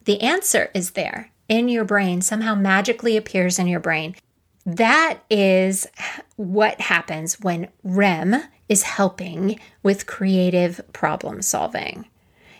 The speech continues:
You can sleep on it, and the answer just will come to you. The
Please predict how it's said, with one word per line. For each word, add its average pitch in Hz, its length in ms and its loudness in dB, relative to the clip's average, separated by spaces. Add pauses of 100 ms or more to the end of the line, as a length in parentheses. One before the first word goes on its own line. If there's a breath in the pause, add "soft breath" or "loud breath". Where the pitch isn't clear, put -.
You 196 220 2
can 202 260 0
sleep 427 420 0
on - 180 -4
it, - 340 -12 (720 soft breath)
and 220 420 4 (160)
the 196 240 0 (220)
answer 180 760 0
just 190 460 0 (100)
will 196 380 -4
come 202 340 -2
to - 160 -8
you. - 400 -14 (1400 loud breath)
The 226 200 0